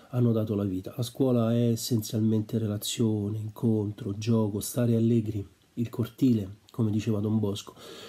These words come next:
che i ragazzi se li andava a prendere sulle strade della Torino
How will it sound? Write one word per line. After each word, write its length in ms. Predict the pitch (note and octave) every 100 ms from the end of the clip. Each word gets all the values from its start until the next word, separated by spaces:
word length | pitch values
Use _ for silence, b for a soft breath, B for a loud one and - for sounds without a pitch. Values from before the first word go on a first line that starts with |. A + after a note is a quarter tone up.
| B
che 120 | - A#2+
i 20 |
ragazzi 360 | B2 C#3+ -
se 80 | A#2+
li 100 | B2
andava 260 | A#2 A#2+ A#2
a 60 |
prendere 420 | A2+ A#2+ A#2 A#2 A2
sulle 240 | A#2 G#2
strade 440 | - A2+ A2 G#2+
della 200 | G#2 F#2+
Torino 500 | F#2+ G#2+ A2 G#2+ G2